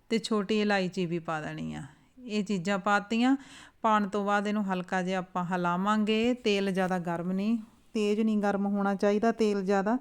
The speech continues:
ਕਿਉਂਕਿ ਜਿਹੜੇ ਮਸਾਲੇ ਇਹਨਾਂ ਦੀ ਪੂਰੀ ਤਰ੍ਹਾਂ ਖੁਸ਼ਬੂ, ਇਹਨਾਂ ਦੀ ਸਮੈੱਲ ਜਿਹੜੀ ਤੇਲ ਦੇ ਵਿੱਚ ਆ ਜਾਵੇ। ਇਹ ਮਿਰਚਾਂ ਮੈਂ ਸੌਫਟ ਕਰਕੇ ਇਹਦੇ ਵਿੱਚ ਪਾਈਆਂ, ਸੁੱਕੀਆਂ ਨਹੀਂ ਪਾਉਣੀਆਂ, ਸੌਫਟ ਕਰਕੇ ਪਾਈਆਂ। ਹਲਕਾ ਜਿਹਾ ਤੇਲ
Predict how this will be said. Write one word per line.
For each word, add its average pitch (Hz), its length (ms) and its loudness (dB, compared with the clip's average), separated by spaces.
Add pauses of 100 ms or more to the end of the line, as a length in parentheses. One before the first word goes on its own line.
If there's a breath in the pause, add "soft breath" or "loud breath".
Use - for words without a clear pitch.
(440 loud breath)
ਕਿਉਂਕਿ 269 380 4
ਜਿਹੜੇ 254 200 2
ਮਸਾਲੇ 214 600 2
ਇਹਨਾਂ 233 140 2
ਦੀ 254 80 2
ਪੂਰੀ 294 320 -2
ਤਰ੍ਹਾਂ 208 300 -2
ਖੁਸ਼ਬੂ, 208 720 -2
ਇਹਨਾਂ 214 180 2
ਦੀ 220 100 0
ਸਮੈੱਲ 196 460 -2
ਜਿਹੜੀ 196 240 -2
ਤੇਲ 185 320 -2
ਦੇ 175 80 -2
ਵਿੱਚ 175 240 -4
ਆ 160 120 -2
ਜਾਵੇ। 151 200 -8 (520 loud breath)
ਇਹ 277 140 4
ਮਿਰਚਾਂ 247 420 4
ਮੈਂ 294 160 4
ਸੌਫਟ 202 440 0
ਕਰਕੇ 208 360 -2
ਇਹਦੇ 208 100 -2
ਵਿੱਚ 220 200 -4
ਪਾਈਆਂ, 156 480 -6
ਸੁੱਕੀਆਂ 240 440 -2
ਨਹੀਂ 262 100 2
ਪਾਉਣੀਆਂ, 185 420 -2
ਸੌਫਟ 190 400 -4
ਕਰਕੇ 190 300 -2
ਪਾਈਆਂ। 185 280 0
ਹਲਕਾ 214 360 2
ਜਿਹਾ 247 120 4
ਤੇਲ 208 380 2